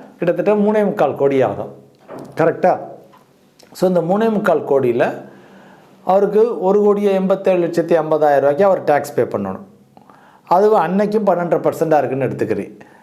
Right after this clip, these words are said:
So, அ-, அதுலேருந்து அவர் டேக்ஸ் வந்து கிட்டத்தட்ட ஒரு இருபத்தி மூணு லட்சத்தி நாற்பத்தி நாலாயிரம் ரூபாய் பே பண்ணுவார், அப்ராக்சிமேட்டா சொல்றேன். So, அந்த இருபத்தி மூணு லட்சம் டேக்ஸ் பே பண்ண பிறகு,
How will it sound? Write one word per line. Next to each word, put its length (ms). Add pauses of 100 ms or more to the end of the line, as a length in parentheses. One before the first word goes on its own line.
(260)
So, 400 (140)
அ-, 320
அதுலேருந்து 380
அவர் 260
டேக்ஸ் 340
வந்து 180
கிட்டத்தட்ட 320
ஒரு 120
இருபத்தி 300
மூணு 260
லட்சத்தி 260
நாற்பத்தி 300
நாலாயிரம் 320
ரூபாய் 120
பே 100
பண்ணுவார், 420
அப்ராக்சிமேட்டா 460
சொல்றேன். 420 (680)
So, 500
அந்த 200
இருபத்தி 320
மூணு 180
லட்சம் 260
டேக்ஸ் 280
பே 100
பண்ண 280
பிறகு, 720